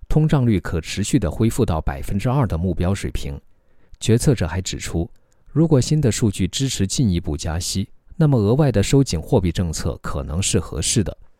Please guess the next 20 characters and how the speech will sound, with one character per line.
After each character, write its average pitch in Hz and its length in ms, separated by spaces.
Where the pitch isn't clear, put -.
与 143 100
会 117 160
者 87 120
承 76 240
认， 82 160
在 147 180
降 143 220
低 127 160
核 107 180
心 135 220
服 107 240
务 95 60
通 110 200
胀 117 160
方 95 220
面 90 180
进 87 240
展 80 240
有 87 160
限， - 260